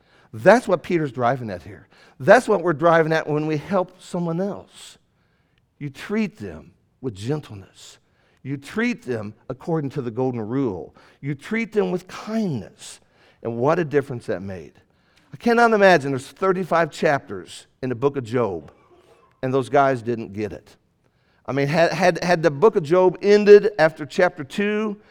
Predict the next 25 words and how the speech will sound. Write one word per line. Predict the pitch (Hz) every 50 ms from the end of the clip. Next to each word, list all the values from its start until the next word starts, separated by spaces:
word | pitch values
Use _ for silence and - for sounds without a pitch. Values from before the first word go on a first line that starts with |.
| _ _ _ _ _ _
we | - 147 165 175
would | 165 170
have | 147 135
rejoiced. | 143 151 135 110 113 160 175 180 190 202 180 -
What | 156 147 -
a | 131
great | 107 120 165 185 185 185 - 143
book | 165 202 214 208
it | 202 180
is. | 190 196 196 208 180 -
His | 147 127 -
friends | - 180 196 196 180 147
got | 127 156 170 170 175
it | 156
together. | 139 143 135 175 180 185 196 196 180
They | 156 151
came. | 135 - - 180 190 196 202 185
They | 147 127
said | 123 - - 208 208 202 202
nothing. | 190 190 196 190 190 196 190
This | 175 175 170 -
is | 160 147 131
a | 139
wonderful | 139 139 160 175 180 180 147 160 160 131
thing. | - 156 139 117 101 90 85 82